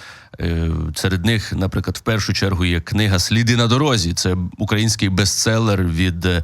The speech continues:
Маркуса, він же Валерій Ананєв. Е, я ще книгу не читав, але судячи з того документального фільму, який був на фестивалі, е, цміф, е, то мова йде про, м, ато, а також про шлях Святого Якова, який пройшов Маркус.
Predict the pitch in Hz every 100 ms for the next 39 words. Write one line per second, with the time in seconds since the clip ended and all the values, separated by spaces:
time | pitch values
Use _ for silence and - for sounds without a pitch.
0 | - - - - 90 92 113 104 104 95
1 | 95 92 92 92 101 104 101 110 110 107
2 | 123 135 131 113 - 87 87 95 107 107
3 | 101 110 95 117 113 117 120 113 104 107
4 | 98 98 - 101 95 95 101 92 101 95
5 | 95 85 107 101 92 85 92 87 90 90
6 | 87 82 87 - 90 92 87 80 - -
7 | - - - - 95 113 143 - 92 87
8 | 90 87 98 92 85 92 85 90 90 85
9 | 80 - - - - - 78 - 117 101
10 | - 117 127 127 127 92 95 90 98 -
11 | - 98 92 - 98 90 - 92 95 90
12 | 85 90 95 113 117 120 120 101 98 107
13 | 104 107 101 110 104 107 101 104 98